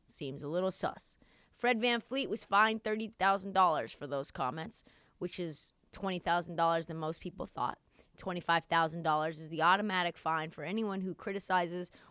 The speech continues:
or even intimates that there is a referee issue for the purity of the game, I am sure. But this has raised now awareness, uh, on bad refereeing. In fact, I think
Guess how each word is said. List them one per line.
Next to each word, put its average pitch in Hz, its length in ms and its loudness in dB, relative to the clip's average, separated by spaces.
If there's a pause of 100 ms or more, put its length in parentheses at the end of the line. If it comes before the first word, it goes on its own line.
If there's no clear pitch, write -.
or 165 280 -2
even 202 460 -2
intimates 214 560 -2
that - 140 -12
there 165 160 2
is 147 80 -4
a 139 80 -8
referee 165 560 -2
issue 180 420 -4 (240)
for 247 120 -8
the 302 100 -4 (340)
purity 175 440 4
of 147 120 -10
the 147 80 -10
game, 123 300 -6 (120)
I 165 100 -4
am 139 120 -8
sure. - 400 -12 (1120)
But - 500 8 (180)
this 247 220 4
has 202 160 -2
raised 196 320 2
now 170 340 0 (100)
awareness, 220 800 2 (580)
uh, 156 260 -2 (100)
on 180 200 -2
bad 160 300 0
refereeing. 147 520 -8 (520)
In 220 120 0
fact, 277 600 6
I 208 140 2
think 240 400 -2